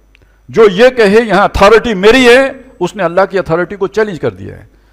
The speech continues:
उसने अल्लाह की रिट चैलेंज कर दी है। अगर आप इस बात को यूं मान लेते हैं, वैसे सवाब के लिए पढ़ना है तो पढ़ लें, लेकिन आप इसे अकीदे के तौर पर मानते हैं कि बादशाह अल्लाह है,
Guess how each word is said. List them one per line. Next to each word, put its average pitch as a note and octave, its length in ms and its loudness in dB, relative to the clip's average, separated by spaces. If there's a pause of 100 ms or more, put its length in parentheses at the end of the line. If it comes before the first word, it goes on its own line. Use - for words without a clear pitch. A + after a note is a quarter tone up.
(180)
उसने F#3 420 -10
अल्लाह G3+ 280 -2
की B3 160 -4
रिट B3 280 -2
चैलेंज C3 360 -4
कर F#2+ 160 -12
दी F2+ 140 -20
है। G2+ 140 -20 (100)
अगर G3+ 260 0
आप G3 280 -2
इस E3+ 120 -8
बात F3 220 -2
को F#3+ 100 -6
यूं F#3+ 160 -8
मान D#3 260 0
लेते C#3 280 -4
हैं, F#2 100 -16 (460)
वैसे C3+ 340 -4
सवाब D3 320 -2
के A3 80 -8
लिए A3 140 -8
पढ़ना G#3 260 -6
है G3+ 60 -6
तो E3+ 120 -10
पढ़ A3+ 200 -6
लें, G#2 140 -12 (340)
लेकिन B2+ 360 -6
आप F3+ 240 -2
इसे G3 180 -6
अकीदे G#3 340 -4
के C#4 140 -6
तौर A#3+ 200 0
पर A#3+ 160 -2
मानते G#3+ 300 -2
हैं G#3+ 80 0
कि G#3+ 100 -2
बादशाह E3+ 340 0
अल्लाह E3 240 -2
है, D#3 180 -6